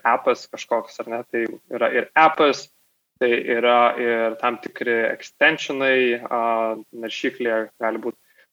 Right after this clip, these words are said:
Tai, a, sakykime, mes kuriam tokią kompleksinę sistemą, kuri, kuri leistų surinkt ne tik, a, tai, ką tu, ar ne, programuoji kažkokią programą aplinkoje,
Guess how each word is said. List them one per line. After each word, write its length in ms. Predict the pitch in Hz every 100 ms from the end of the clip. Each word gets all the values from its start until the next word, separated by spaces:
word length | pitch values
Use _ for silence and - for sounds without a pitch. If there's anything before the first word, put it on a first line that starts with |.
| -
Tai, 80 | 131 127
a, 140 | 123 - -
sakykime, 400 | - 139 175 151
mes 140 | 127
kuriam 200 | - 143
tokią 180 | 127 117
kompleksinę 720 | 123 110 131 127 127 117 107 - _ _ _ -
sistemą, 500 | - - 131 110 104
kuri, 520 | - 113 113 110 107 107
kuri 240 | 120 113 113 110 104
leistų 640 | 110 117 117 - 120 113 -
surinkt 380 | - 123 117
ne 80 | 113
tik, 280 | - 127 - - _ -
a, 500 | 113 110 107 107 104 _ -
tai, 100 | 117
ką 120 | 117
tu, 140 | - 110 107 - _ -
ar 140 | 113
ne, 160 | 113 107
programuoji 540 | - 113 113 113 113
kažkokią 260 | 113 - 113
programą 360 | 110 113 170 170
aplinkoje, 380 | 156 - 127